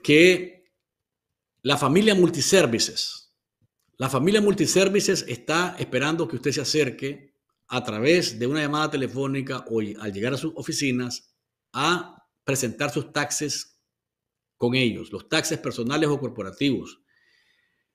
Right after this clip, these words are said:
Recuerde que la familia Multiservices le hace el reembolso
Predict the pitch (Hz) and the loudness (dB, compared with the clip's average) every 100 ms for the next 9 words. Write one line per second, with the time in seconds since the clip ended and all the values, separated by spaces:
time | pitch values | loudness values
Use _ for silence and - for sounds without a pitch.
0 | _ 123 135 160 170 175 160 139 120 139 | _ -6 4 4 6 2 2 2 0 0
1 | 160 170 156 120 139 147 131 131 117 113 | 2 2 0 0 -2 -2 -4 -6 -4 -2
2 | 131 147 175 147 131 110 113 135 110 - | 0 0 -2 -2 -2 -4 0 0 0 -4
3 | 117 139 | -12 -14